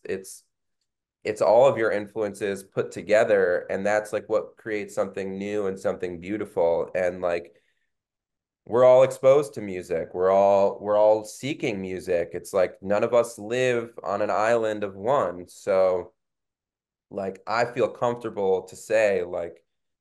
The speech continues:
yeah, like, I am some of this and I am some of that, but I'm also all these other things. And how it all enters the melting pot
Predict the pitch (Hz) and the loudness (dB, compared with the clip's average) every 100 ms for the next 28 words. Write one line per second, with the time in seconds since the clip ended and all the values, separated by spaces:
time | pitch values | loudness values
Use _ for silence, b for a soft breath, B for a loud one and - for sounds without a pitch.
0 | _ - 170 120 107 107 110 127 143 127 | _ -2 2 4 4 2 2 0 0 -4
1 | 131 113 98 92 - 95 98 110 117 - | -6 -6 -4 -4 -4 -6 -4 -4 -6 -6
2 | 101 90 87 92 90 - 101 113 127 131 | -6 -4 0 0 0 -2 -2 2 2 2
3 | 135 127 127 135 139 147 143 107 98 98 | 2 2 0 -2 -2 -2 -4 -6 -6 -6
4 | 98 - - 101 104 101 101 101 98 _ | -10 -14 -6 0 2 2 -2 -4 -12 _
5 | _ _ _ _ _ _ 117 120 131 120 | _ _ _ _ _ _ -6 0 2 4
6 | 120 123 123 117 - - _ _ _ 113 | 6 6 6 4 2 -10 _ _ _ -6
7 | 123 120 120 110 107 104 127 131 107 98 | -6 -4 -4 -6 -4 0 0 0 -6 -8
8 | 101 92 92 92 | -4 -2 0 -2